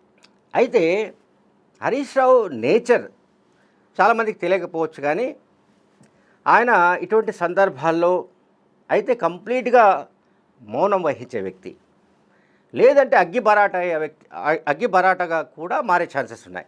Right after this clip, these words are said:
రెండు ఉన్నాయి మళ్ళీ. ఇక్కడ రెండు డైమెన్షన్స్ ఉన్నాయి. సరిగ్గా కేసీఆర్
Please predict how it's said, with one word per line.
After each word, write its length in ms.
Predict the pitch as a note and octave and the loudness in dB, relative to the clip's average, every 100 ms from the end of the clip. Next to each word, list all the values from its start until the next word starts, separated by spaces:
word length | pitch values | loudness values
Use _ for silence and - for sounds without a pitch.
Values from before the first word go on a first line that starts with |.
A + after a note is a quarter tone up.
| _ | _
రెండు 180 | E3 A#3+ B3 | -6 -2 0
ఉన్నాయి 160 | D#3 G#2+ | 0 -2
మళ్ళీ. 180 | G#2+ F#2+ _ _ _ _ _ _ _ _ _ - | -6 -8 _ _ _ _ _ _ _ _ _ -20
ఇక్కడ 180 | - F#3 | -6 -2
రెండు 140 | B2+ G#3 G#3+ | 0 2 4
డైమెన్షన్స్ 400 | G#3 G3 F#3 - | 4 0 -2 -8
ఉన్నాయి. 180 | A2 E2+ _ _ _ _ _ _ _ _ _ _ _ - | -14 -16 _ _ _ _ _ _ _ _ _ _ _ 0
సరిగ్గా 240 | C4+ C#4+ C4+ | 2 2 4
కేసీఆర్ 340 | A3+ A3+ G3+ | 2 4 0